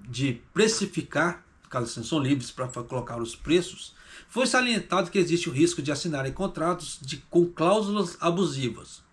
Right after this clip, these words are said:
Aquilo que eu falei. Quanto mais fora do escopo do seguro social do Japão, ali nessa parte de enfermagem, mais os preços vão mudar.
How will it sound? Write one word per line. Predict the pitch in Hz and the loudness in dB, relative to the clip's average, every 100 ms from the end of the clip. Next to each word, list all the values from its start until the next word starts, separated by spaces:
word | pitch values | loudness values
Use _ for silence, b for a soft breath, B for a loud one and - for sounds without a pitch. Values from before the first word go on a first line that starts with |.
| B B - | B B -10
Aquilo | 120 - 110 | -8 -6 -8
que | 107 | -6
eu | 107 | -6
falei. | 170 170 113 - B B B B B - | 0 0 0 -6 B B B B B -6
Quanto | - 185 196 | 0 0 2
mais | 196 269 - | 0 0 -2
fora | - - 175 156 - _ _ - | -6 0 2 2 -4 _ _ -12
do | 127 | -6
escopo | 135 - 147 135 - - - - - | -6 -2 0 0 0 -8 -6 -6 -6
do | 127 | -8
seguro | - 123 123 120 113 | -6 -6 -2 -2 -2
social | 127 117 - 113 | -6 -6 -4 -4
do | 110 | -4
Japão, | 120 117 - 196 180 - - - | -6 -4 0 0 0 -8 -18 -10
ali | 117 117 | -6 -6
nessa | 110 123 | -6 -8
parte | 107 107 - | -8 -8 -10
de | 113 | -8
enfermagem, | 117 120 113 143 202 139 117 _ b b b b b b - _ _ - - - _ _ - | -8 -6 -2 0 0 0 -8 _ b b b b b b -20 _ _ -20 -20 -20 _ _ -4
mais | 214 233 214 254 233 | 2 4 6 4 0
os | 240 - | -4 -2
preços | 185 202 202 175 | 2 2 0 -2
vão | 190 | -2
mudar. | 202 208 190 151 | -2 -2 -2 -4